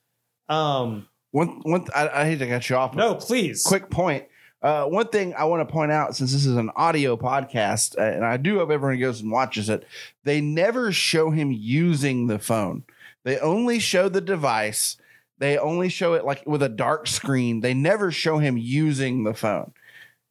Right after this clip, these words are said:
Speaker 2: or how it works. I bet it's fucking janky as
Speaker 1: Right.
Speaker 2: fuck.
Speaker 1: And doesn't it have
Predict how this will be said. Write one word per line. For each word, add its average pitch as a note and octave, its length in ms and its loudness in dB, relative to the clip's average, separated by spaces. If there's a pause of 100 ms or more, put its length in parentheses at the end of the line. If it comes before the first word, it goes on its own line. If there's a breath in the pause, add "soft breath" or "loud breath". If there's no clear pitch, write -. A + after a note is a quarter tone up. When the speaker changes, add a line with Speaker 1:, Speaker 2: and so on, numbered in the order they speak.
Speaker 2:
or A#2+ 160 0
how C#3 300 0
it G#2+ 100 -2
works. A2+ 400 -4
I C#3+ 160 2
bet D#3 320 0
it's - 200 -6
fucking C3 400 0
janky A#2+ 460 -2
as F2+ 60 -4
Speaker 1:
Right. B3 200 0
Speaker 2:
fuck. D3+ 200 0
Speaker 1:
And G#3 120 2
doesn't A#3 280 0
it F4+ 120 -2
have B3 400 -2